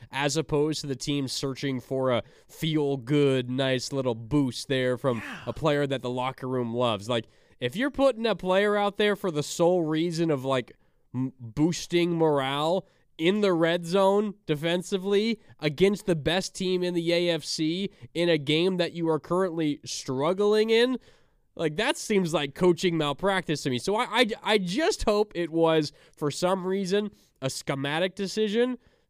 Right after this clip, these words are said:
Speaker 1: and I can just flatly disagree with that schematic decision, but I hope, I hope that's all it was. There was no extracurricular activity going on there.
Speaker 2: But then you look at it, and he, he's playing nickel. When has he ever played nickel?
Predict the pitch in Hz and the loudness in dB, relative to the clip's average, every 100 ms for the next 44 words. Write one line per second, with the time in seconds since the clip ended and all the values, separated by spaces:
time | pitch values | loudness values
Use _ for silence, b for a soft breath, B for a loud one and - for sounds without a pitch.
0 | - 185 165 175 151 143 - 160 147 143 | -4 0 0 0 -2 -4 -2 -2 -2 -2
1 | 131 139 143 110 135 247 226 165 139 - | -2 -2 -2 -4 -2 -2 0 0 0 0
2 | 143 127 113 113 107 117 120 120 120 180 | 0 0 -2 -6 -6 -6 -4 -4 -4 0
3 | 208 160 - 131 135 190 170 151 - 147 | 0 -2 -8 -8 -2 -2 -2 -6 -4 -2
4 | 127 135 143 127 120 113 b b - 143 | -2 -2 -2 -2 -4 -6 b b 0 4
5 | 151 151 - 139 - 135 139 139 135 127 | 4 2 -4 -6 -4 -4 -4 -4 -2 0
6 | 123 123 - 147 123 113 113 104 98 90 | -2 -6 -4 -2 -2 -2 -2 -2 -4 -8
7 | 87 71 - - 185 302 330 381 370 - | -12 -16 -16 -16 -8 -4 -2 -2 -6 -10
8 | _ 262 381 - 330 330 311 359 339 - | _ -4 -4 -2 -2 -2 -2 -4 -4 -6
9 | - 415 370 247 349 427 392 214 147 202 | -2 -2 0 0 -2 2 4 4 0 -2
10 | 226 415 494 - 440 - 320 370 381 - | 2 2 2 -2 -4 4 4 6 2 2
11 | 339 302 262 277 - 277 151 | 2 2 2 0 4 2 2